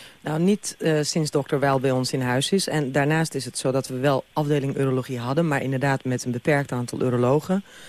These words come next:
En, eh, Paul heeft ook gelijk, want we hebben met name dit soort ingrepen... tot de komst van, ehm, Ernest Weil ook niet gedaan. Nou, dat het geeft al aan dat we verantwoordelijkheid nemen, eh,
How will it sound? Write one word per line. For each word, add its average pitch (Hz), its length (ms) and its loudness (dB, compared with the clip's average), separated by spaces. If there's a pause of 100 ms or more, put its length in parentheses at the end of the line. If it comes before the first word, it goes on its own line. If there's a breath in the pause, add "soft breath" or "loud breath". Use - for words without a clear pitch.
(220 loud breath)
En, 143 260 -2
eh, 131 360 0 (260)
Paul 151 220 2
heeft 135 200 0
ook 117 120 -2
gelijk, 156 360 0
want 139 260 -4 (120)
we 135 140 -4
hebben 139 320 2 (380 loud breath)
met 135 260 -2
name 151 240 2
dit 160 160 0
soort - 200 -4
ingrepen... 135 540 -2
tot 190 180 0
de 160 80 -4
komst 135 280 -4
van, 123 340 -6
ehm, 117 300 -6 (240)
Ernest 151 300 0
Weil 123 200 -2
ook - 160 -2
niet 151 220 0
gedaan. 139 460 -2 (300 loud breath)
Nou, - 160 -8
dat 139 160 0
het - 160 -10
geeft 175 280 0
al 127 160 0
aan 127 200 -2
dat 131 180 -2
we 139 60 -6
verantwoordelijkheid 131 760 -2
nemen, 123 420 -2 (500 loud breath)
eh, 123 180 -4